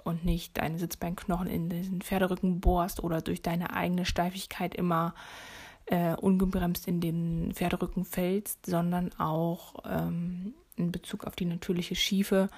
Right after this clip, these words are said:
kannst du dein Pferd über deinen Sitz entweder positiv oder negativ beeinflussen, was ja auch nicht ganz unerheblich ist. Alle reden immer davon, die natürliche Schiefe zu, wegzutrainieren wollen oder zu verbessern.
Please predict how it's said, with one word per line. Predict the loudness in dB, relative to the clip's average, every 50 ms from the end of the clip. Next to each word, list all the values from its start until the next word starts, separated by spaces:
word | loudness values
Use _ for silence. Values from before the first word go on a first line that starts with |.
| -12 -18 -18 -18 -18 -18 -18 -20 -20 -14 -6
kannst | -2 0 0 0 0 -2
du |
dein | -2 0 0 -2 -2
Pferd | 0 -2 -2 -2 -2
über | -2 0 0 0 0
deinen | 0 0 -2 0
Sitz | 0 -2 -2 -2 -4
entweder | -4 -4 -2 -2 -2 -2 -4
positiv | 2 6 6 6 6 4 0 -4 -4 -4 -2
oder | -2 -2 -2 -2
negativ | 0 0 0 0 0 -2 -4 -6 -6 -6
beeinflussen, | -8 -6 -2 2 2 2 4 6 6 6 6 6 4 2 2 2 0 -4 -12 -20 -20 -20 -20 -20 -20 -20 -20 -20 -20 -20 -20 -20 _ _ _ _ _ _ _ _ _ _ _ _ _ _ _ _ _ _ _ -2 2 4
was | 6 6 6 6 4 2
ja | 2 2
auch | 6 6 6
nicht | 6 6 4 0
ganz | 0 0 0
unerheblich | 0 0 0 2 2 2 0 0 0 0 0 0 -2 -4
ist. | -6 -6 -4 -4 8 10 10 10 10 8 2 -2 -2 2
Alle | 2 2 4 2 2
reden | 2 2 2 2
immer | 0 0 0
davon, | 0 -2 0 0 2 2 2
die | 2 2
natürliche | 0 0 0 0 0 0 0 0 -2 -2
Schiefe | -4 -2 -2 0 -2 -2 0 -2 -2 -2
zu, | -4 -8 -10 -6 -2 -2 -2 0 -2 -2 -2 -4 -4 -6 -6 -8 -6 -6 -8 -12 -14 -18 -20 _ _ -4
wegzutrainieren | -2 -2 -2 -4 -8 -12 -12 -12 -8 -8 -4 0 2 4 4 4 4 2 2 2
wollen | 4 4 4 4 4 2 2
oder | 0 -2 -2 0 0 0 0 -2 -4
zu | -6 -4
verbessern. | -4 -2 2 4 4 4 4 2 0 2 2 0 -2